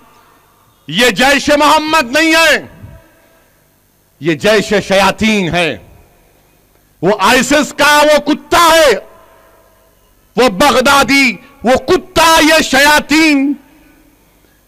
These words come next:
ये मौलाना नहीं, ये शैतान का शागिर्द है। वो हाफिज नहीं है, वो चोर है, कातिल है, लश्कर-ए-शयातीन।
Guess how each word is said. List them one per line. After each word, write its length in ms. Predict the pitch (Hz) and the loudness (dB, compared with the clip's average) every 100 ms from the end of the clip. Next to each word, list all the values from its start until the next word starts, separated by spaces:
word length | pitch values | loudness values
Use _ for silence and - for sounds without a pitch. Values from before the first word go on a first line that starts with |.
| - | -8
ये 140 | 180 254 | -2 0
मौलाना 580 | 240 247 240 240 254 254 | 2 2 2 2 2 0
नहीं, 380 | 233 240 247 | 2 2 2
ये 100 | 240 | 0
शैतान 580 | 208 226 226 226 240 220 | 0 -2 -2 -2 -2 -2
का 120 | 202 | -4
शागिर्द 540 | 190 185 214 190 220 170 | -4 -2 -2 -2 -2 -2
है। 180 | 196 160 - _ _ _ _ _ _ _ _ _ _ _ _ _ _ _ _ _ - | -4 -4 -12 _ _ _ _ _ _ _ _ _ _ _ _ _ _ _ _ _ -4
वो 120 | 240 | -2
हाफिज 680 | - 226 277 - 311 254 190 | 0 0 0 0 0 0 -2
नहीं 200 | 311 330 | 0 2
है, 300 | 320 330 247 131 _ _ _ - | 2 2 0 -4 _ _ _ -10
वो 140 | 196 285 | -4 -4
चोर 560 | - - 302 359 349 | -4 -2 2 2 2
है, 260 | 311 339 311 | 2 2 0
कातिल 580 | 269 247 294 - 349 311 | 0 -2 -2 0 0 2
है, 180 | 320 302 | 2 0
लश्कर-ए-शयातीन। 1120 | 277 - 277 269 233 233 233 226 233 240 | -2 -4 -4 -2 -2 -2 -2 -2 -4 -4